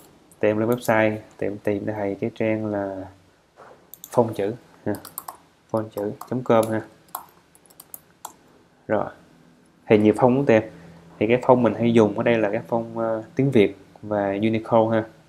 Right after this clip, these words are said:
Phông này nè. Đấy, tìm nó. Rồi, sau đó tiệm, ờ, kiếm với thầy cái phông mà tiệm ưng ý ha.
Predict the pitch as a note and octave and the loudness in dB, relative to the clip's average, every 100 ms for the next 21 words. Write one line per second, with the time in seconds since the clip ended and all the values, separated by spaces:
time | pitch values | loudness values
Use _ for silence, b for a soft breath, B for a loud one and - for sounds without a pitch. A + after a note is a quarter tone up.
0 | _ A2 G#2+ G2+ - b b b b b | _ -10 -8 -8 -12 b b b b b
1 | _ _ _ _ _ _ _ _ _ _ | _ _ _ _ _ _ _ _ _ _
2 | _ _ _ _ _ _ _ _ _ - | _ _ _ _ _ _ _ _ _ -20
3 | - - G#2+ A2+ - G#2 G2+ A#2 - - | -20 -10 -6 -2 4 4 4 -2 -4 -20
4 | _ _ _ - _ b b b b b | _ _ _ -20 _ b b b b b
5 | _ _ _ _ A2+ G2 - A#2 B2 G#2+ | _ _ _ _ 4 4 4 2 2 2
6 | G#2 A2+ A2 A2+ A2 G#2+ G#2+ - - B2+ | 0 -2 -4 -2 -2 -4 -8 -8 0 0
7 | C#3+ B2+ G#2 A2+ - A2+ G#2+ G#2 G#2 A2+ | 0 -2 -2 -2 0 0 0 -2 -2 -2
8 | A#2 A#2 C#3+ C#3 | 0 2 2 2